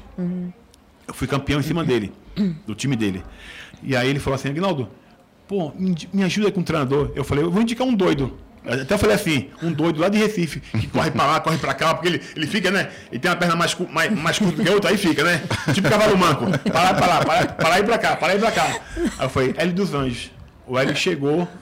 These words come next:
Speaker 2: o Hélio chegou no, no, numa sexta-feira e domingo repá. E ele já foi pro banco de reserva. Aí nós tínhamos um time bom também.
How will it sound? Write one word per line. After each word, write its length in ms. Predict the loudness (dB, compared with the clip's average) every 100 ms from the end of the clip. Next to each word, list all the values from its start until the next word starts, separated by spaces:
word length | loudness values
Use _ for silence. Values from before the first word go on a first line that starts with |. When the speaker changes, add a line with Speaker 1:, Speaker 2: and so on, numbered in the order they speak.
| -16 -6
Speaker 2:
o 60 |
Hélio 140 | -2 -2
chegou 520 | 0 0 2 2 0 -6 _ _ -20 _ -20 _ -20 -6
no, 140 | -2 0
no, 340 | 2 0 0
numa 240 | 0 0 0
sexta-feira 840 | 0 2 2 0 2 2 2 0 -6 -20 -8
e 60 | -2
domingo 340 | 2 2 2 2
repá. 460 | 0 0 -2 -2 -10 -20 -20 -4
E 140 | 0
ele 100 | 0
já 160 | 2 0
foi 400 | 0 0 0 -2 -14 -16
pro 80 | -8
banco 260 | -4 -2 -2
de 120 | 0
reserva. 480 | 0 0 -4 -6 -14 -20 -20 -20 -20 -20 -20 _ -20 -10
Aí 120 | -6
nós 100 | -4
tínhamos 240 | -2 -2 -2
um 40 |
time 160 | 0 0
bom 160 | 0
também. 320 | -2 -4 -4